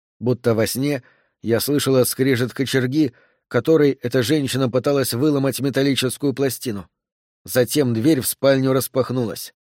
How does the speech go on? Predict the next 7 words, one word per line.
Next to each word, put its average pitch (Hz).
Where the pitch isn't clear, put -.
Искажённое 131
лицо 120
мисс 113
Крамер 127
было 139
покрыто 131
потом, 117